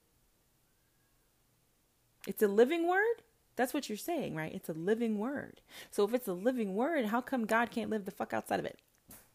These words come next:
Go on. Talk to me. Let me know. How come God's not allowed to love outside what the fuck the Bible says? Why not? Who says? God, God didn't say it, though. God apparently forgot who he wrote it down to. <laughs> Nobody did. He fucking forgot.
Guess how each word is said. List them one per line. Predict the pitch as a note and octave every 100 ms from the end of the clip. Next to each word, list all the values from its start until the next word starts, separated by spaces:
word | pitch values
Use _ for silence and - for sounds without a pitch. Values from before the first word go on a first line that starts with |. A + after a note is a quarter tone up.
| _ - - -
Go | G3+ E3+
on. | B3 - _ -
Talk | F#4 -
to | -
me. | F3 E3+ G#3+
Let | B3+
me |
know. | F3+ F3 E3+ - _ - - - - - _ _ -
How | C#4+
come | D4+ D#4
God's | C#4+ C#4+ A#3+
not | B3+
allowed | A3+ A#3 B3+
to | G#3
love | E3+ D3
outside | C#3+ - D3
what | -
the | D3
fuck | D3 -
the | C#3+
Bible | D#3+ C#3+
says? | - - - - - _ -
Why | A#3+
not? | C4+ - - _ _ C4
Who | C4
says? | G3+ D#3 - _ _ -
God, | F3+ G#3 A#3+ -
God | E3+ G3+ D#4
didn't | F4 G#3+
say | C4 F3
it, | -
though. | - - - -
God | G#3+ B3 B3+ B3+ - _ _
apparently | - - C#4+ A4 F3 F3 - - -
forgot | B3+ A3+ B3
who | A#3 B3
he |
wrote | A3 B3
it | G#3+
down | B3 D#4+ A#3+
to. | E3+ - - - - F#4+
<laughs> | - D#4 -
Nobody | D4 C#4 C4 C4
did. | C#4+ E4+
He | C4
fucking | B3 C#4 B3
forgot. | - F3+ F#3 F#3+